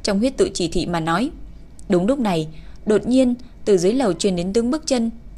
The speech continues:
mà cái này làm cho Tiểu Dạ Tử cùng Bùi Thanh Y đều sợ hãi. Bùi Thanh Y thậm chí toàn thân nổi da gà, răng trong miệng va vào nhau lập cập. Người chạy tới là Nhã Thần. "Ngươi?" Tiểu Dạ Tử nhìn hắn có chút ngoài ý muốn hỏi.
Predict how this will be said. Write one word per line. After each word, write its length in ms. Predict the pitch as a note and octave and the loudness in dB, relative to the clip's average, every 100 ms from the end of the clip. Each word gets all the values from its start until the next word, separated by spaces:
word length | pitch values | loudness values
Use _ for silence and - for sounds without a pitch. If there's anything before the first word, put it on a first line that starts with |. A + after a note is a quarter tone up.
| - | -6
mà 120 | G3 | -4
cái 160 | D#3+ G3 | 0 0
này 160 | A#3+ | 0
làm 200 | E3 D#3+ | 0 -2
cho 120 | - G#3 | -2 -4
Tiểu 220 | G3 D#3 | -2 0
Dạ 180 | F3+ - | 0 0
Tử 180 | F#3+ | 0
cùng 240 | E3+ F#3 E3+ | 0 -2 0
Bùi 140 | E3 | 0
Thanh 200 | D#3+ A3 | 0 -2
Y 200 | - G#3+ | 0 -2
đều 160 | G3 E3 | -2 0
sợ 200 | - E3+ | 0 0
hãi. 320 | F3+ F#3 C4+ - - - - - | -2 -2 -4 -6 -16 -18 -10 4
Bùi 180 | G#3 | 6
Thanh 160 | D#3+ G#3 | 8 4
Y 180 | G#3+ G#3 | 4 2
thậm 220 | G#3 D3 | 0 0
chí 320 | - F#3 A#3+ - - | 0 0 0 -4 -6
toàn 200 | - G3+ | 0 0
thân 180 | F#3+ C4+ | 2 2
nổi 140 | A#3+ D#3+ | 2 2
da 140 | A#3+ | 0
gà, 300 | A#3 F#3+ F3 - - - - - | 0 0 0 -6 -16 -18 -16 -2
răng 220 | A3+ G3+ | 0 2
trong 180 | G#3 G3 | 0 2
miệng 220 | F#3 - | 0 0
va 140 | A#3 | -2
vào 120 | A3+ | 0
nhau 200 | F3 G#3 | 0 0
lập 180 | A3+ G3+ - | 2 2 2
cập. 160 | G3 F#3 - - - - - - - | 0 0 -8 -20 -20 -20 -18 -18 -4
Người 140 | G3 | 0
chạy 180 | E3+ F3+ | 2 2
tới 300 | - F3 E3+ | 2 2 2
là 120 | C4 | 2
Nhã 180 | F#3 E3+ | 0 -2
Thần. 260 | - F#3+ F3+ - - - | 0 0 -2 -8 -14 2
"Ngươi?" 280 | B3 C4+ C#4+ - - - - - - | 6 6 6 -2 -18 -20 -20 -8 0
Tiểu 160 | D#3+ | 2
Dạ 140 | D#3+ E3 | 4 0
Tử 180 | F#3+ | 0
nhìn 280 | D#3 E3+ D#3 | -2 -2 -2
hắn 280 | E3 E3+ A3+ | -2 -2 -2
có 100 | B3+ | -2
chút 140 | C#4 | -2
ngoài 180 | C4+ G3+ | -2 -2
ý 160 | - F#3 | -2 -2
muốn 220 | G#3+ A3+ | 0 0
hỏi. 260 | A#3 E3+ | -2 -4